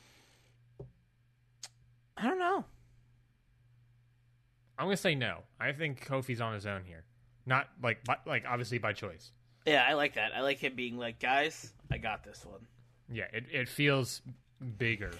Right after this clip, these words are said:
Speaker 1: Maybe they go to come. Maybe, maybe Mark, maybe we just have Mark Henry in the New Day, and then Kofi, and then they also go start walking in the ring. And Kofi's like, "You know what, guys, I got this one."
Speaker 2: Mm-hmm.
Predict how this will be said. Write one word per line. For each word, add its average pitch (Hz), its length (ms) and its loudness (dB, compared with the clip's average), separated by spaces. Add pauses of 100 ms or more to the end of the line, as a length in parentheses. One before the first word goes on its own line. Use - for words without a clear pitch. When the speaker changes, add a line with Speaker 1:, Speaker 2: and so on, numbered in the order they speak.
(140)
Speaker 1:
Maybe 202 220 12
they 240 140 12
go 202 120 6
to 208 100 6
come. 170 300 2
Maybe, 165 380 4
maybe 156 480 2
Mark, 139 260 10 (120)
maybe 135 220 6
we 139 120 2
just 127 120 -2
have 135 120 10
Mark 120 200 4
Henry 123 240 4
in 123 60 0
the 117 60 0
New 113 140 0
Day, 123 340 4 (340)
and 123 180 4
then 113 320 2 (260)
Kofi, 123 300 2
and 123 120 2
then 127 80 2
they 120 140 6
also 113 220 2
go 123 140 0
start 117 180 2
walking 113 260 2
in 110 80 -4
the 117 60 -2
ring. 113 140 0
And 110 60 -8
Kofi's 117 340 -2
like, 110 300 -4 (180)
"You 123 80 -8
know 127 120 2
what, 127 120 2
guys, 127 440 4 (1000)
I 120 60 -2
got 107 220 4
this 110 140 -14
one." 92 180 -10 (260)
Speaker 2:
Mm-hmm. 131 200 -6